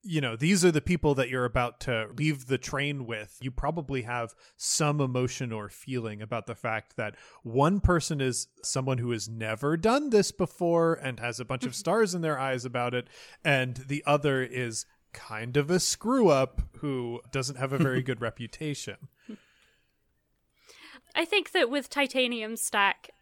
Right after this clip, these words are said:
Speaker 2: Blazers, very much like, "Yes, come and join the Outriders, like, it's a great life,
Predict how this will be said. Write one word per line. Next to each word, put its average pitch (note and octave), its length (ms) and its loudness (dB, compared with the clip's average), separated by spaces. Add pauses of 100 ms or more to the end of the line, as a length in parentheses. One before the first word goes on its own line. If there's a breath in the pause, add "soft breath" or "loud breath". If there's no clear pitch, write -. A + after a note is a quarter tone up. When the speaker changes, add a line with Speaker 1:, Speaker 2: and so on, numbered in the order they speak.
(100)
Speaker 2:
Blazers, F#3+ 720 -6 (460)
very F#3+ 260 -6
much - 320 -10
like, F#3+ 260 0 (100)
"Yes, F4 420 2
come F4 360 4
and D4+ 120 -2
join F4 400 2
the C#4+ 140 4
Outriders, C4 840 6
like, G#3 300 0 (640 soft breath)
it's B3+ 240 0
a B3+ 40 -4
great C4+ 320 4
life, C4 500 4